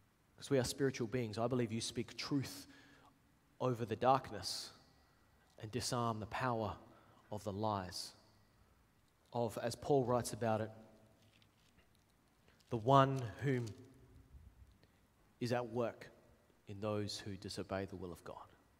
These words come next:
the enemy in this world. So that's our five steps. And so as I, as I finish up for today, I'll invite the band back up. You may as well, 'cause that actually makes me finish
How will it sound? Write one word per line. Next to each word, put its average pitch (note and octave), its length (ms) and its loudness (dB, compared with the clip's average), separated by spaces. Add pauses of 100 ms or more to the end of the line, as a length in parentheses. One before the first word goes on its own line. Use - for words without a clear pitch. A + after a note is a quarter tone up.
(260)
the G#2 100 -4
enemy F#2+ 320 -6 (360)
in F#2 200 -10 (360)
this F#2 320 -8
world. F#2+ 200 -4
So - 100 -4
that's C#3+ 220 6
our C#3+ 100 8
five B2+ 440 4 (320)
steps. - 580 -6 (3500)
And A2 80 -8
so D3 100 8
as D3 120 10
I, C3+ 240 10 (140)
as C3 120 0
I C3+ 40 2
finish D3+ 340 4
up E3+ 180 8
for C#3+ 120 0
today, A2 400 2 (1200)
I'll B2+ 100 0
invite C3 220 8
the G#2+ 60 -2
band A#2 240 0
back G#2+ 220 -2
up. - 380 -4 (600)
You A#2+ 80 -8
may A2 100 0
as G#2+ 120 -4
well, A#2+ 160 4
'cause A#2+ 140 -6
that C3+ 240 0
actually B2 320 -2
makes A2+ 320 -4
me A2 180 -6 (500)
finish G#2+ 440 -6